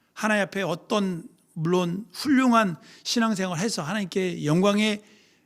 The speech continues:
찬송을 들려드리고 하면 좋지만 또 그렇지 못한다 할지라도 참으로 담이 나올 수 있습니다.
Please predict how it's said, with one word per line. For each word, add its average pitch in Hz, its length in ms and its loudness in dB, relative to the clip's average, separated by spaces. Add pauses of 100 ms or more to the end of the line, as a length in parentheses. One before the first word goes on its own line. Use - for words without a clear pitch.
(380)
찬송을 233 460 0
들려드리고 160 760 -4
하면 185 240 -4
좋지만 151 640 -4 (160)
또 - 100 -4
그렇지 247 320 2
못한다 190 400 -2
할지라도 165 580 -6 (440)
참으로 233 600 -4 (1080)
담이 220 300 0
나올 160 260 -2
수 - 120 -8
있습니다. 143 500 -10